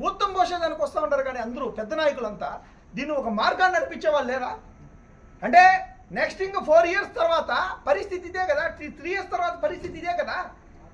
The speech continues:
పరిస్థితి ఇదే కదా. ఇప్పుడే వచ్చేసి రెండు మూడు వర్గాలుగా రెడీ అయినాయంటే ఇంకేంది? ఎట్లా నమ్మకంతో పనిచేయమంటారు, ఎట్లా భరోసాతో పనిచేయమంటారు? కాబట్టి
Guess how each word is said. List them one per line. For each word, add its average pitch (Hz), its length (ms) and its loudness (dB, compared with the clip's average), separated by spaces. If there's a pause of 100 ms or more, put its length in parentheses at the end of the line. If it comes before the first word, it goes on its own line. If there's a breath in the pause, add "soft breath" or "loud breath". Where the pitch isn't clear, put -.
(680)
పరిస్థితి 370 380 -4
ఇదే 392 180 -2
కదా. 330 480 2 (140)
ఇప్పుడే 359 300 0
వచ్చేసి 392 380 0
రెండు 330 160 -6
మూడు 320 140 -4
వర్గాలుగా 349 440 6
రెడీ 294 180 2
అయినాయంటే 269 480 -4
ఇంకేంది? 381 480 0 (680)
ఎట్లా 359 160 -6 (120)
నమ్మకంతో 370 380 -2
పనిచేయమంటారు, 320 680 -2 (140)
ఎట్లా 302 160 -6
భరోసాతో 320 500 0
పనిచేయమంటారు? 277 760 -8 (720)
కాబట్టి 254 240 4